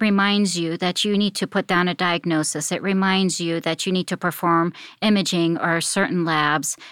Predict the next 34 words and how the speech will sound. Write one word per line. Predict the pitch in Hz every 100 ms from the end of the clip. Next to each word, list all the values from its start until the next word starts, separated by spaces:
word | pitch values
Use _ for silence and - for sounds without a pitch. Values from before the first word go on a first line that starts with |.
| - -
uh, | 170 165
conduct | 214 185 202 196 - -
a | 196 185 175
pain | 180 208 196 185
management | 175 180 170 180 -
panel | 196 175 175 160 -
at | 170 -
least | 180 -
once | 180 180 -
a |
year, | 175 160 156 151 151 156 _
write | 190 214 233 -
a | 214
controlled | - 196 226 208
substance | 185 185 208 196
agreement | 190 190 185 180 175
if | 180 -
you |
have | 175 175 -
chronic | 185 175 175 -
pain | 185 170
patients. | - 165 151 - 156 160 - - -
It | - 208
allows | 202 202 202 185
you | 196
to, | - 185 180 - _ - 147
you | 190
know, | 170 165 160 - - _ _
it | 196 -
gives | 233 208 233
you | -
options | 196 214 - 175 165 160 180
like, | 170 160 -
um, | 175 165